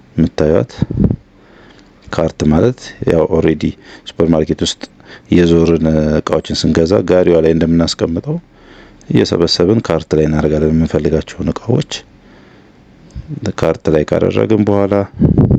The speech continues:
ኔክስት ካርት ውስጥ እንገባና ቼክ ኢት አውት እንለዋለን። የምንፈልጋቸውን እቃዎች ቼክ አውት እናደርጋለን ማለት ነው። መኖር አለመኖራቸውም ስቶክ ላይ ላይኖር ይችላል፣ ሊያልቅ ይችላል።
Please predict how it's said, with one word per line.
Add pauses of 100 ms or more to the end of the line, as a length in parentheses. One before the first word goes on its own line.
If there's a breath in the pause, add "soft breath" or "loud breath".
(560)
ኔክስት (680 loud breath)
ካርት
ውስጥ
እንገባና (2250 soft breath)
ቼክ
ኢት
አውት
እንለዋለን። (840)
የምንፈልጋቸውን
እቃዎች (560 loud breath)
ቼክ
አውት
እናደርጋለን
ማለት
ነው። (520 loud breath)
መኖር
አለመኖራቸውም
ስቶክ
ላይ
ላይኖር
ይችላል፣
ሊያልቅ
ይችላል።